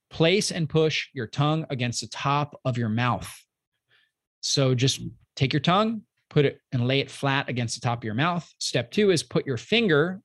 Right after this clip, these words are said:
could be any finger, between your eyebrows and apply some pressure. So right in between that little spot between your eyebrows, go ahead, you put some pressure there with your tongue at the,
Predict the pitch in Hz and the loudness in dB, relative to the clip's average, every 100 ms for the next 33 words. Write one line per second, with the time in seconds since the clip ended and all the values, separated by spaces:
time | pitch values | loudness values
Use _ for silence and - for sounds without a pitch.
0 | _ - 143 143 147 143 127 117 139 139 | _ -2 2 2 2 0 -2 0 -2 -6
1 | _ _ - - _ 131 - 165 190 175 | _ _ -20 -20 _ -2 2 2 4 4
2 | 143 120 113 107 113 - 131 - 113 107 | 2 2 0 0 -2 -4 -6 -4 -2 -2
3 | 117 160 160 - - - 110 110 143 175 | -2 0 0 0 -4 -6 -4 0 2 2
4 | 180 - 180 170 165 160 - _ _ - | 0 -2 0 2 2 0 -6 _ _ -2
5 | 127 143 151 170 - 151 139 - 131 147 | 0 2 4 2 2 2 2 0 -4 -2
6 | 143 143 127 107 110 104 104 104 - - | 2 2 2 2 0 0 -4 -6 -8 -10
7 | _ _ _ - 135 120 127 123 110 120 | _ _ _ -6 0 2 4 2 -2 -6
8 | - 101 170 - 170 160 160 131 107 107 | -6 0 0 2 2 4 2 0 -4 -8
9 | - 135 131 127 123 _ _ - - _ | -2 -2 0 -4 -8 _ _ -18 -18 _
10 | _ _ - - 131 107 | _ _ -10 -4 -4 -4